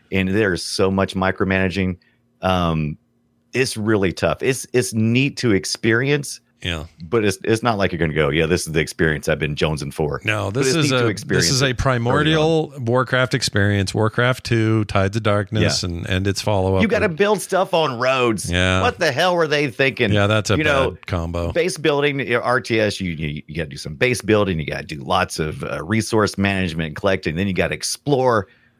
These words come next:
Speaker 1: And through the exploration, you expand and, you know, have to fight because you're trying to fight for land and stuff.
Speaker 2: Yeah.
Speaker 1: And, uh, yeah, man, that was tough when you can only get four grunts to agree to go with you to take on the enemy.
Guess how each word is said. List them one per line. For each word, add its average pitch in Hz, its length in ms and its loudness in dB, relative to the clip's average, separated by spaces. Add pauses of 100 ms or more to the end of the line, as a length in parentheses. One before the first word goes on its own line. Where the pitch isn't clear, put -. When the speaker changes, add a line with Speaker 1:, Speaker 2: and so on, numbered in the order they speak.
Speaker 1:
And 87 340 -2
through 101 140 -2
the 95 60 2
exploration, 82 640 -2
you 73 120 -8
expand 76 720 -6
and, 78 300 -10
you 87 120 -6
know, 73 60 -6
have 73 80 -12
to - 60 -20
fight 80 340 -2
because - 300 -4
you're 76 80 -6
trying 76 320 -6
to - 100 -12
fight 76 280 -6
for 78 100 -6
land 80 300 0
and - 80 -10
stuff. - 260 -4 (160)
Speaker 2:
Yeah. 76 200 -2 (120)
Speaker 1:
And, 92 440 0
uh, 85 340 2
yeah, 95 240 -2 (540)
man, 95 560 0 (1000)
that 104 260 2
was 104 180 2
tough 101 440 0 (160)
when 90 140 0
you 87 80 0
can 73 120 -6
only 95 360 2 (140)
get 95 240 0
four 107 380 0
grunts 95 540 -2 (360)
to 104 140 2
agree 95 400 0
to 90 80 0
go 98 220 2
with 92 240 0
you 82 260 0 (440)
to - 100 -4
take 92 260 0
on 85 180 0
the 78 100 -4
enemy. 78 520 -4